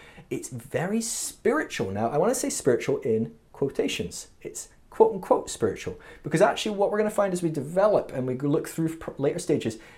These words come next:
it's maybe not true spirituality. But what I mean by that is it opens itself up to spirituality again. So stage green will go, "Oh, I could learn from, uh, Christian texts and Christian tradition, but I could also learn from,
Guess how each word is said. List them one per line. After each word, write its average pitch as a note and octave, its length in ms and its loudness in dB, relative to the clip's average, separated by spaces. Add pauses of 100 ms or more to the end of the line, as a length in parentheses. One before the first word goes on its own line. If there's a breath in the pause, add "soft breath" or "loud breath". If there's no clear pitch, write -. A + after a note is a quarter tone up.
(140 loud breath)
it's F#3 200 -4
maybe A#3 220 0
not A#3 180 0
true G#3+ 340 0
spirituality. D#3 920 2 (240 loud breath)
But F3 60 -2
what G3 180 4
I A#3+ 60 4
mean A#3+ 200 2
by B3+ 120 0
that B2 200 -2
is D3+ 140 -4
it - 140 -4
opens A3 360 -2
itself - 360 -6
up - 120 -8
to A#2+ 80 -12
spirituality B2 640 -4
again. F#2+ 180 -12
So - 140 -6
stage - 420 -2
green D3+ 540 0 (220 loud breath)
will E3+ 220 8
go, E3+ 280 4
"Oh, G#3+ 220 2
I - 120 -2
could - 180 -2
learn C3+ 340 4
from, B2+ 440 -2 (260 loud breath)
uh, A2+ 240 -2
Christian D3+ 520 -2
texts - 460 -8
and A2 160 2
Christian C#3+ 360 -4
tradition, D3 340 -8
but G3 120 2
I - 20 -4
could - 120 -8
also A3 220 -4
learn F3 240 -2
from, D#3+ 300 0